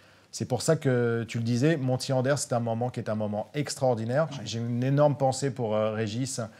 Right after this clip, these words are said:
Speaker 1: pour Maud, euh, pour Christophe et pour toute l'équipe, euh, parce que, parce que c'est un rendez-vous, euh, fantastique. Il n'y a pas que les grues, euh,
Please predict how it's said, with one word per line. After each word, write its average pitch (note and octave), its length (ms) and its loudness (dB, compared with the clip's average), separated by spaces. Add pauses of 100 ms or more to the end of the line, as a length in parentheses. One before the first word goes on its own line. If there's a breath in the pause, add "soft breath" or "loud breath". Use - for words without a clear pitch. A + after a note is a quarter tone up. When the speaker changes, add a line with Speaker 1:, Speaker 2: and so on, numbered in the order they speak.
(220 loud breath)
Speaker 1:
pour A2+ 180 -2
Maud, B2 300 0
euh, G#2 380 -2
pour G#2 160 -10
Christophe B2 440 -4
et A2 80 -4
pour G#2+ 300 -6
toute G#2+ 160 -10
l'équipe, A2+ 380 -4 (540 loud breath)
euh, G#2+ 260 2
parce - 220 0
que, A2+ 380 2
parce A2 180 -4
que A2+ 240 -4
c'est A2+ 240 -4
un A#2+ 80 4
rendez-vous, A#2+ 560 0
euh, A2 100 2
fantastique. B2+ 600 -2
Il - 20 0
n'y - 60 4
a - 20 0
pas E3 140 4
que - 100 0
les C#3 160 4
grues, C#3 360 4
euh, A2+ 260 4